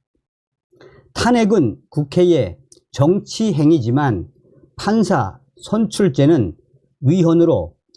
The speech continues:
헌-, 헌법에 정면으로 반한-, 반한다며 일종의 친위 구테타라며 재판권은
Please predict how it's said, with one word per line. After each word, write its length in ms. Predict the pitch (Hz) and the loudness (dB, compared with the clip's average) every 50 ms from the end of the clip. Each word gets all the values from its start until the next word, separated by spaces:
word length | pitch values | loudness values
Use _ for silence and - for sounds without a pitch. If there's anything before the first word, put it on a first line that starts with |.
| _ _ - - | _ _ -4 -2
헌-, 300 | 220 233 233 233 - - - - | 0 0 0 -2 -4 -6 -4 -2
헌법에 540 | 220 233 202 - 185 165 185 165 123 - | 0 0 2 2 0 0 0 0 -2 -2
정면으로 760 | - - 117 127 143 151 151 147 147 147 170 180 180 - - _ _ _ _ _ _ - | -6 -6 -4 -2 0 0 2 2 2 2 2 0 0 -2 -6 _ _ _ _ _ _ -8
반한-, 440 | 107 113 127 139 135 135 - - - - _ _ _ | -4 -2 0 0 0 0 -2 -6 -14 -20 _ _ _
반한다며 680 | - 117 131 139 135 127 123 156 214 202 - - - - _ _ _ _ _ _ | -4 -2 0 2 2 2 2 2 0 0 -2 -2 -6 -12 _ _ _ _ _ _
일종의 680 | - 202 226 208 214 - 214 202 202 185 139 110 - - _ | -2 0 0 0 0 0 -2 0 0 0 0 -2 -6 -10 _
친위 600 | - - - 254 240 233 196 147 113 - - - _ _ | -14 -10 -6 -4 0 0 0 0 0 -4 -10 -16 _ _
구테타라며 1080 | - 127 131 - - 165 135 - 127 110 92 90 90 92 - 113 147 185 180 123 92 - _ _ _ _ _ _ _ _ _ _ _ | -6 -6 -4 -2 -4 -4 -2 -2 -2 -2 -4 -6 -10 -8 -4 -2 0 0 0 -2 -4 -8 _ _ _ _ _ _ _ _ _ _ _
재판권은 880 | - 143 151 131 - - 233 240 226 170 214 214 226 226 190 127 95 - | -4 -4 -4 -2 -2 -2 -2 -2 -2 -2 -2 0 0 0 0 0 -2 -6